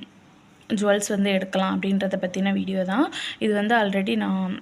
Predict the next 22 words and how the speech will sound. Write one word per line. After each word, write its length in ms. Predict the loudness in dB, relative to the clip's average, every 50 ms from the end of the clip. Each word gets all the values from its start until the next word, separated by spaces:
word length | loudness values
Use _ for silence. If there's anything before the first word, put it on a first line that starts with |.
| -12 -16 -10 -8
ஷார்ட்ஸில் 580 | -6 -2 2 4 4 4 2 0 -2 -2 -2 -2
சொல்லியிருந்தேன் 540 | -2 -2 0 0 0 0 2 2 2 2 0
காலையில, 460 | 0 -2 0 2 2 2 2 2 2
நான் 220 | 2 2 2 0 0 -2 -4 -2
இன்னைக்கு 340 | 0 0 2 2 0 0 0
வந்து 240 | 0 2 2 2 2
அப்லோட் 360 | 2 0 -2 -4 -6 -6 -4 -2
பண்ணுறேன் 300 | -2 -2 0 0 0 -2
அப்படின்ற 340 | -2 -2 -6 -4 -4 -4 -4
மாதிரி. 280 | -4 -2 -4 -2 -2 0
எதுக்காக 420 | 0 0 0 0 -2 0 0 2
இந்த 220 | 0 0 0 -2 -2
வீடியோவை 360 | -2 -2 -2 -2 -2 -2 -2
நான் 200 | -2 -2 -4 -4
போடுறேன் 420 | -2 -2 -2 -2 -2 0 0 0
அப்படின்னா, 340 | 0 -2 -4 -6 -2 0 0 0 -2 -4 -12 -16 -14 -14 -14 -14 -14 -10 -4
ஒரு 180 | -2 0 2 2
ரெண்டு 280 | 2 2 2 2 2 2
நாள் 220 | 2 2 2 2
முன்னாடி 360 | 2 2 2 2 2 2 2
வந்து 260 | 0 0 0 0 0
நான் 280 | 0 0 0 0 0 0